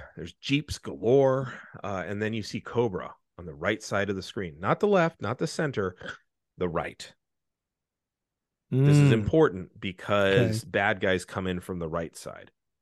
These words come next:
Speaker 1: I mean, in cinematography. Uh,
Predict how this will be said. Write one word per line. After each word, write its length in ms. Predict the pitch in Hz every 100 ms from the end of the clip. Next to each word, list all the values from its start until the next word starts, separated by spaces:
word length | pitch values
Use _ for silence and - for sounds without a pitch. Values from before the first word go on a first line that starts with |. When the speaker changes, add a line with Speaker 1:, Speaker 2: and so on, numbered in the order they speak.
| _ _ _ _ _ _ _ -
Speaker 1:
I 140 | 135
mean, 280 | 139 131 113
in 160 | 107 95
cinematography. 960 | - 101 92 85 98 85 80 - 57 _ _ _ _ _ _ -
Uh, 240 | 104 104